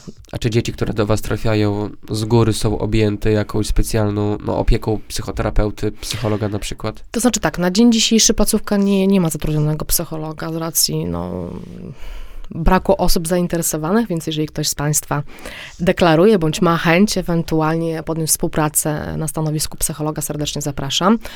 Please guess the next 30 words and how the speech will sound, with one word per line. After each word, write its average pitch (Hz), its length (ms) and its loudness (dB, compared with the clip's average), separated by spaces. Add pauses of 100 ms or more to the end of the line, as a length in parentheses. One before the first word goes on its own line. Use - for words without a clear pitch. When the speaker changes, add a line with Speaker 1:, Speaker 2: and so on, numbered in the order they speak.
(480)
Speaker 2:
E, 156 560 2
jeżeli 190 340 4
chodzi 190 300 2
w - 100 -6
ogóle, 165 300 2
dzieciaki 190 380 0
jak 175 80 0
trafiają, 165 520 0 (600)
mm, 170 600 -4 (120)
mamy 226 300 6
tak, 208 240 2
że 190 240 4
obligatoryjnie, 190 1080 2 (100)
e, 165 540 -2
zapisujemy 180 1040 0
do, 165 720 -4
przy - 160 2
wopicie 190 440 0
jest - 120 4
środowiskowy, 175 640 -2
e, 180 60 0 (600)
środowiskowa 202 480 0
opieka 185 420 -2 (100)
w - 40 -14
s-, - 140 -8 (560)
nie 214 60 -4
pamiętam 214 260 4
dokładnie 185 260 4
nazwy, 185 280 6
ale 165 180 4